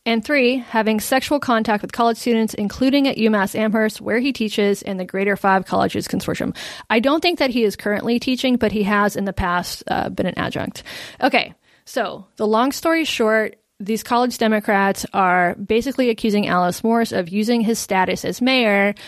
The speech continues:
to pick up students. Um, and so after this,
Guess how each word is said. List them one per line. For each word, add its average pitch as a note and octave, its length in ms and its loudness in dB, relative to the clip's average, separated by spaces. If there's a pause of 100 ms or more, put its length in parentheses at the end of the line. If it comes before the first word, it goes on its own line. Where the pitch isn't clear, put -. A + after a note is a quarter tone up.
(140)
to G#3 100 0
pick - 280 2
up F#3+ 160 2
students. - 600 -6 (640)
Um, B3 260 0 (140)
and C#4 200 2
so C#4 280 2
after C4+ 320 2
this, D#4 340 0